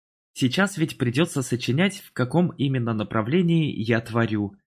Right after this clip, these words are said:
Богдану же я сказала, что преподаю в колледже. Можно ли это считать творчеством?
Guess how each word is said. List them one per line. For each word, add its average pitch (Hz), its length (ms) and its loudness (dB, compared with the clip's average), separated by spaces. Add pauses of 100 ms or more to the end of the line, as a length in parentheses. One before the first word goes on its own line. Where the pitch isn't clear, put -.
(300)
Богдану 123 400 4
же 143 140 -2
я 127 160 0
сказала, 156 480 2
что 123 240 -2
преподаю 120 480 2
в - 100 -10
колледже. 104 720 -2 (720)
Можно 170 300 2
ли 127 120 4
это 120 280 0
считать 117 520 -2
творчеством? 104 800 -4